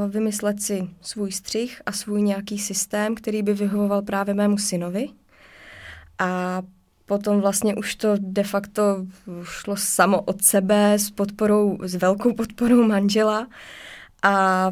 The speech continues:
mm, první pleny, které jsem vyzkoušela na svém synovi, už začaly zkoušet další maminky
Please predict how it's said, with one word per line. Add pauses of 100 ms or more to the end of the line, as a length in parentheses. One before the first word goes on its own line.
(120)
mm,
první
pleny,
které
jsem
vyzkoušela
na
svém
synovi,
už
začaly
zkoušet
další
maminky